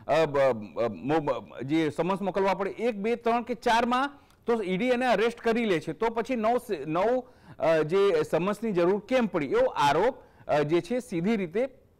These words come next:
આમ આદમી પાર્ટી તરફથી લગાવવામાં આવે છે. બીજી વાત, જો ભાજપની વાત કરીએ તો ભાજપે સ્પષ્ટપણે શરૂઆતથી કહી હતી, શરાબ નીતિ ગોટાળાની અંદર જો પૈસા ખાધેલું છે, એમને, એમને, એમને રિશ્વત લીધેલી છે, એ તમામ વસ્તુઓ થઈ છે, તો એમને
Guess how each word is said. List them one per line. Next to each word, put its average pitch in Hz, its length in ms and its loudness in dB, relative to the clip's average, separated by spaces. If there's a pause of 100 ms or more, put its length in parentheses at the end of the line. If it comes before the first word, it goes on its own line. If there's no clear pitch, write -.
(360)
આમ 196 240 0
આદમી 170 220 0
પાર્ટી 147 260 -2
તરફથી 139 300 -6
લગાવવામાં 214 420 2
આવે 117 120 -2
છે. 104 200 -12 (240)
બીજી 196 240 -2
વાત, 285 160 2 (280)
જો 165 200 0
ભાજપની 170 440 -4
વાત 226 200 0
કરીએ 247 140 -10
તો 220 80 -6
ભાજપે 165 420 -4
સ્પષ્ટપણે 196 440 -10
શરૂઆતથી 185 440 -6
કહી 196 120 -6
હતી, 190 160 -10
શરાબ 165 320 -4
નીતિ 165 200 -10
ગોટાળાની 160 540 -4
અંદર 180 240 -4 (380)
જો 180 140 2
પૈસા 180 360 -2
ખાધેલું 170 520 -2
છે, 170 180 -6
એમને, 165 300 -6
એમને, 147 220 -6
એમને 135 180 -2
રિશ્વત 160 380 -6
લીધેલી 170 380 -4
છે, 180 160 -8
એ - 20 -10
તમામ 135 420 -4
વસ્તુઓ 123 220 -10
થઈ 147 280 -8
છે, 208 160 -8 (340)
તો 208 100 0
એમને 208 360 -2